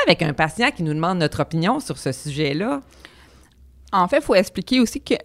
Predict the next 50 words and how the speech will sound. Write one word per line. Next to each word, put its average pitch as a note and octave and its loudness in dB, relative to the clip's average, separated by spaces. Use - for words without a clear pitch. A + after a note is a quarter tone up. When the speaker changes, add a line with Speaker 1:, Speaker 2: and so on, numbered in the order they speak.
Speaker 2:
le, E3 0
le, D3 -2
le E3 -2
cannabis, G3+ 2
le F3 2
T F#3+ 2
H E3 2
C, G#3 -2
donc F3 -4
la D#3 -6
substance - -4
qui D3+ -8
est E3 -2
utilisée D#3+ -2
dans, D#3+ 0
dans D#3 0
le C#3+ -2
pot - -2
récréatif, - -4
c'est - -2
ça B3+ 2
qui C#4+ 4
a - 6
le F#3 6
plus A#3 4
d'impact G#3 2
au - 0
niveau E3+ 2
du E3 -6
cerveau. D#3+ -2
Puis - -10
un F#3 2
cerveau G3+ 2
qui C#4 -2
est F#3 -4
pas B3+ 4
mature, G3+ 0
c'est - -4
là G#3+ 6
où B3 0
c'est - -4
le E3+ 2
plus E3 -10
fragile F#3 -2
puis - -18
c'est - -6
le D#3+ -2
plus G3 -6
malléable. D#3 2
Donc, B2 -6